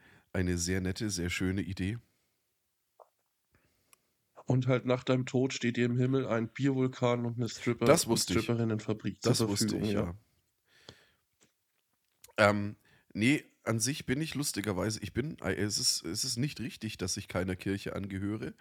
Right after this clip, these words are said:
Speaker 1: Ich bin nämlich, wie du ja weißt, geweihter Priester des Dudismus.
Speaker 2: Ja, da war ich dabei.
Speaker 1: Ja. Wie ich mich habe weihen lassen über das Internet.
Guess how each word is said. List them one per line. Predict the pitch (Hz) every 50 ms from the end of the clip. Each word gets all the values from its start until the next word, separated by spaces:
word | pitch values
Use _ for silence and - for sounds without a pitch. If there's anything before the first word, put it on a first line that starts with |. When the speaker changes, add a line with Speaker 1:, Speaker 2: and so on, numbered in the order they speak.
| - - - - - - -
Speaker 1:
Ich | - - - -
bin | 113 117
nämlich, | 127 131 131 135 143 131 -
wie | - 107
du | 117 107 104
ja | 92 90 85 85
weißt, | 80 73 92 127 - - -
geweihter | - 92 87 82 104 117 - 98
Priester | - - 117 120 - - 107 92
des | - 92 - -
Dudismus. | 101 87 - 107 120 - 87 82 82 - - - _ _ _ _ _ _ _ _ _ _ _ _ _ _ _ _ _ _ _ _ _ _ _ _ -
Speaker 2:
Ja, | - 127 127 127 135
da | 147 147
war | 139 135
ich | 131 -
dabei. | - 127 127 - -
Speaker 1:
Ja. | 101 - - - - _ _ _ _ _ _ _ _ _ _ _ - - - _ _ _ _ _ -
Wie | 95 95
ich | 87 95
mich | 92 90 -
habe | 95 90 85 85 85 85
weihen | 80 80 90 90 85 85 80
lassen | 80 80 82 - 78 80 82 87 _ _ _ _ -
über | 92 85 85
das | 80 85 -
Internet. | - 92 87 - 85 80 82 - -